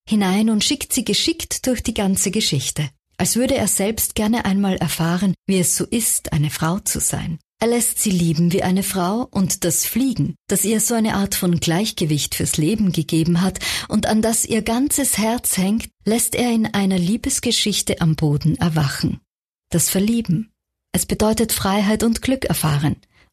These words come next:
und ganz hoch fliegen. Es heißt, so sagt der Autor, sich zu verlieben hat das Gewicht von sechshundert Gramm. Aber lieben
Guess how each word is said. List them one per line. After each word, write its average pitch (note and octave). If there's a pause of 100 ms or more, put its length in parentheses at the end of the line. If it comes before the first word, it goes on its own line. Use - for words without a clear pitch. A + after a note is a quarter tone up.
und -
ganz D3
hoch -
fliegen. - (400)
Es -
heißt, F#3+
so -
sagt A3+
der A3+
Autor, G#3
sich G3+
zu -
verlieben G#3+
hat G#3+
das F#3
Gewicht F3+
von F3
sechshundert G3
Gramm. D#3+ (640)
Aber E3+
lieben F#3